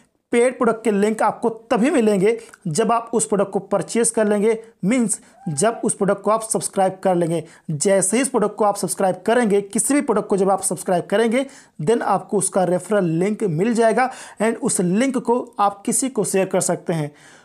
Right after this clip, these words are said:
तो इन तीनों लिंक में से कोई भी लिंक आप किसी भी न्यू पर्सन को भेज सकते हैं,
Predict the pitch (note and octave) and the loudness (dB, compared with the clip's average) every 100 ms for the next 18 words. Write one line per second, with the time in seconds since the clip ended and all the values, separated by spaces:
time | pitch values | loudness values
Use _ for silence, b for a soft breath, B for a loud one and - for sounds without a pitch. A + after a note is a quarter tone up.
0 | B A#3+ B3 A#3+ - - A3 C4 B3 A3+ | B 0 2 0 -2 -2 2 2 2 0
1 | A3 G#3+ G3 A3+ A#3 - A3 C4+ A#3 G3+ | 0 0 2 0 -2 -2 0 2 2 2
2 | G#3 G#3+ - G3 G3 A#3 C4 A#3+ G#3+ A3 | 0 -2 -2 -2 -2 -4 0 0 0 0
3 | G#3+ G3 F#3 F#3 D#3+ F#3+ G#3 G3+ - G3+ | 0 -2 -2 -2 0 0 0 -2 -2 0
4 | A#3+ | 0